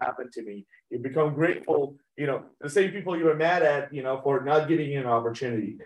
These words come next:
Sometimes you make a decision and something doesn't go the way it was supposed to go.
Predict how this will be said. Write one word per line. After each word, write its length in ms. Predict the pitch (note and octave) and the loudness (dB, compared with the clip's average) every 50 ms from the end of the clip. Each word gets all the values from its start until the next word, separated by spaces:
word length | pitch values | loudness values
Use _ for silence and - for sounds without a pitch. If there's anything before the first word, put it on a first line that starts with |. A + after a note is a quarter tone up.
| - _ - | -20 _ -2
Sometimes 720 | - - E3+ F3+ E3+ F3 G3+ E3+ E3+ E3 D#3+ D3 C#3 - - _ | 8 8 8 10 12 12 12 12 12 10 8 6 0 -4 -12 _
you 120 | - C#3 D3+ | 0 2 4
make 200 | E3 F3 E3+ E3+ | 4 4 4 4
a 60 | E3+ | 4
decision 440 | D#3 D3+ - G3+ G3+ F3+ F3+ E3+ D#3+ | 2 4 4 4 4 4 4 2 2
and 120 | D3+ C#3+ | 0 2
something 280 | - D#3+ D#3+ E3 E3+ E3 | 2 2 2 2 4 8
doesn't 360 | D#3+ D#3 D3 D#3 D3+ C#3+ C3+ | 8 8 8 8 0 0 0
go 440 | C#3 D#3+ F3 G3 F3+ D3+ C#3 C#3 C#3 | 4 4 6 8 8 8 8 6 4
the 140 | C#3 C#3+ C3 | 4 4 6
way 180 | C#3 C#3+ C#3+ | 4 4 2
it 80 | C#3 C3+ | 0 -2
was 140 | C3+ C3+ C#3 | -2 -4 -4
supposed 320 | - - C#3 C3 B2+ - | -6 -2 -2 -2 0 2
to 80 | C3+ A#2+ | 0 2
go. 480 | A#2 C#3+ D3+ C#3+ C3 B2 A#2 A#2 A#2 | 4 6 6 6 6 6 4 2 0